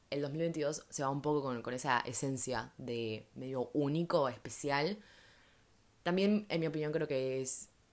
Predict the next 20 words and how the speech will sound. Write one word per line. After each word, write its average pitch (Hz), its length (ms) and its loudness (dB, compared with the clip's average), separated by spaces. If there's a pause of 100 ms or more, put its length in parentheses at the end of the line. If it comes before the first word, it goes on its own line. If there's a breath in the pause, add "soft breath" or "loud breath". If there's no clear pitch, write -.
(920)
el 139 120 0
primer 139 300 2
año 143 420 0
post 151 160 -4
pandemia 139 400 -2
que 131 140 -4
realmente 143 480 0
se 135 220 -2
vive 135 180 0
un 135 180 -2
poco 135 300 -4
más 127 180 -2
como 127 320 -4
lo 117 140 -2
conocíamos, 147 800 -2 (160)
también 135 320 -2
tiene 139 260 -2
eso 139 220 0
de 120 80 -2
especial. 123 560 -4